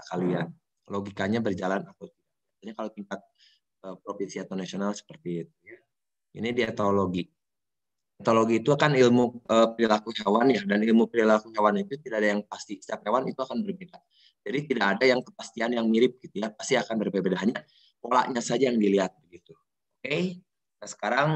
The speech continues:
dari soal yang pertama ini ya, yang etologi. Silakan kalian baca soalnya dulu. Eh, soalnya udah ada kan masing-masing ya di grup, udah di-download belum? Silakan dibaca. Pakai komputer biar enak.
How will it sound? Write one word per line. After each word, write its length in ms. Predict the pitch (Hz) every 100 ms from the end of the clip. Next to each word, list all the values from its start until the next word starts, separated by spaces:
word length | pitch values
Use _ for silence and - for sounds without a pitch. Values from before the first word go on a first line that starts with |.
| 135
dari 320 | 120 127 151
soal 560 | 151 135 - 123 131 139
yang 640 | 127 120 123 123 123 123 -
pertama 400 | 113 107 107 110
ini 240 | 107 98 95
ya, 160 | 120 131
yang 80 | 101 104
etologi. 480 | 101 101 95 87 - _ _
Silakan 320 | - 123 143
kalian 260 | 156 143 131
baca 160 | - - 156
soalnya 400 | - 104 107 98
dulu. 160 | 127 - _ - - _ _ - - _ _ _
Eh, 80 | -
soalnya 320 | 160 160 196
udah 160 | 196 175
ada 120 | 185 202
kan 80 |
masing-masing 480 | 202 185 160 156 175
ya 40 | 135
di 560 | 135 135 135 135 135 127
grup, 240 | 170 175 _
udah 120 | -
di-download 360 | 123 117 135 156
belum? 180 | 107 92 _ _ _ _ _
Silakan 320 | 110 110 113
dibaca. 320 | 107 98 135 - - _ _ _ _ _ _ _ _ _ _ _ _ _ _ _ _ _ _ _
Pakai 240 | 101 107
komputer 480 | - 101 98 - 107
biar 240 | 92 90 -
enak. 160 | 90